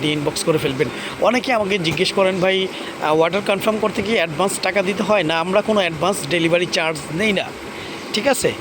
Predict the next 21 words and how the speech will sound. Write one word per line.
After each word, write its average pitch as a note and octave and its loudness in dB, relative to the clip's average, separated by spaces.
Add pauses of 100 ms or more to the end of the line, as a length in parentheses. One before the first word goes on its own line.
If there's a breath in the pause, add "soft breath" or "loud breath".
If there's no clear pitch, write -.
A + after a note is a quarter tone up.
(180 loud breath)
আপনারা F#3+ 0
চাইলে, A#3 2 (120)
আহ, F3+ 2 (500)
আমাদের F#3 2
ডেলিভারি A3+ 4
ম্যানের A#3+ 2
কাছে C4 4 (100)
প্রোডাক্টের G#3+ 2
দাম, G#3 0 (120)
প্রোডাক্ট F#3+ 4
এবং F3+ 2
ডেলিভারি F3+ 2
চার্জটা G3 0
একসঙ্গে E3+ 0
দিয়ে E3+ 2
দিতে F3 0
পারবেন। C3+ 0 (580 loud breath)
আহ, C#3+ 0
এটা F#3+ 4
হচ্ছে, C4 4
আহ, F3 2